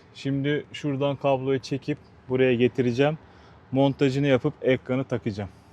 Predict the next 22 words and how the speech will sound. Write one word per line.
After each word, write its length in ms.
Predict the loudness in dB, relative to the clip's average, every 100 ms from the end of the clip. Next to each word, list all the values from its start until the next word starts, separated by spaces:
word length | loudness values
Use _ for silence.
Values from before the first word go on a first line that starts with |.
| -20 -20 -20 -10
Şimdi 260 | -4 -2
tel 320 | 2 6 6 8
vasıtasıyla 800 | 6 6 0 -10 -4 0 0 0
ilk 300 | -2 -2 -2
önce 220 | 0 0
şuradan, 600 | 2 6 8 8 6 4 -10 -18 -18 -20 -20 -20 -20 -20 -20 -18 -4
e, 260 | 0 0 0
şu 220 | -4 -6
kapıyı 320 | -8 -6 -6
açayım. 360 | -4 -6 -10 -12 -16 -20 -20 -20 -20 -20 -18 -16 -12 -12 -14 -16 -18 -18 -20 -20 -20 -20 -20 -16 -10
Şu 260 | 0 4 8
aradan 540 | 10 8 8 8 6 -4 -20 -20 -20 -20 -14 2
teli 260 | 4 4
sokup 400 | 4 2 4 2 2
buradan 360 | 4 8 8 6
çıkartıyoruz. 920 | 2 4 4 4 2 2 2 -4 -16 _ _ -20 -20
Sonra 280 | -4 0 4
alttan 440 | 8 8 8 2 6
kablo 340 | 6 6 6
gözüküyor. 560 | 4 2 0 2 2 2
Buradan 420 | 2 2 4 6
devam. 340 | 6 6 2